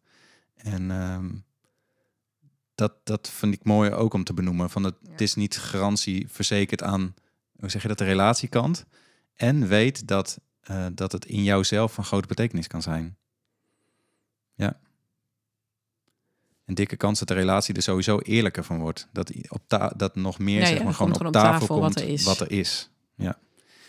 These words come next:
Speaker 1: En als dat dan pittig is, en stel dat dat zelfs het einde van je relatie zou betekenen, dan, dan geeft dit proces je ook een bedding in jezelf om ook dat te kunnen dragen.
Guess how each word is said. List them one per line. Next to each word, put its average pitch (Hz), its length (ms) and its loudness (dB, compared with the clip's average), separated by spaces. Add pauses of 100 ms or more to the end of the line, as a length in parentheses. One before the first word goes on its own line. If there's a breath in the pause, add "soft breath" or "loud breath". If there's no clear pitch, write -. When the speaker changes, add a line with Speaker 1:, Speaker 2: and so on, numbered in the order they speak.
(180 soft breath)
Speaker 1:
En 98 200 -6
als 110 200 2
dat 120 140 0
dan 110 180 2
pittig 117 300 2
is, 123 220 0
en 95 120 -6
stel 90 240 -2
dat 101 160 0
dat 120 140 0
zelfs 123 240 -2
het - 100 -6
einde 107 220 0
van 107 120 -2
je 104 60 0
relatie 101 280 0
zou 98 140 -2
betekenen, 98 540 -2 (560 soft breath)
dan, 90 560 -4
dan 90 260 -8
geeft - 220 -4
dit 104 140 -4
proces 101 440 -2
je 101 140 -4
ook 92 140 -2
een 90 180 -2
bedding 113 400 4
in 104 140 4
jezelf 98 600 0 (420 loud breath)
om 95 140 -2
ook 95 140 -2
dat 95 160 0
te - 60 -6
kunnen 87 220 -4
dragen. 87 460 -6